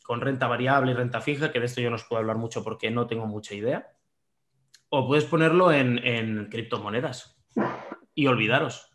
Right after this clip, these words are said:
Es, tú lo pones en criptomonedas, te estudias bien los proyectos y dices, "Vale, ¿dónde lo voy a poner? Eh, ¿quiero tirar a altcoins o no?". Yo, por ejemplo, no soy muy partidario de tirar a altcoins. Oscar sí.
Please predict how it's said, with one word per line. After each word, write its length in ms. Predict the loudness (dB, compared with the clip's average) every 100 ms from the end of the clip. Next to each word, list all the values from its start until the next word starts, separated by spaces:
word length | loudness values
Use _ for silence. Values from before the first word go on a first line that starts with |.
| -6
Es, 220 | -6 0
tú 80 | 2
lo 100 | 4
pones 160 | 2
en 80 | 0
criptomonedas, 720 | -2 -2 0 0 0 -2 -8
te 60 | -10
estudias 320 | -2 4 4
bien 120 | 6
los 120 | 2 2
proyectos 640 | 0 2 2 0 -4 -4 -18 -14
y 60 | -6
dices, 180 | -4 2
"Vale, 160 | 4
¿dónde 160 | 4 4
lo 80 | 6
voy 100 | 4
a 100 | 4
poner? 360 | 0 -2 -6 -12 -20 -20 0
Eh, 400 | 4 8 8 6
¿quiero 220 | 6 6 6
tirar 220 | 6 6
a 120 | 6
altcoins 480 | 4 4 2 2 0
o 80 | 2
no?". 260 | 2 0
Yo, 160 | 0 2
por 120 | 0
ejemplo, 280 | 0 0 0
no 100 | 0
soy 160 | 0 0
muy 120 | 0
partidario 460 | -2 -2 -2 0
de 60 | 0
tirar 200 | 0 2
a 80 | 4
altcoins. 460 | 4 2 -2 -2 -6
Oscar 280 | -4 -2 -2
sí. 300 | 0 0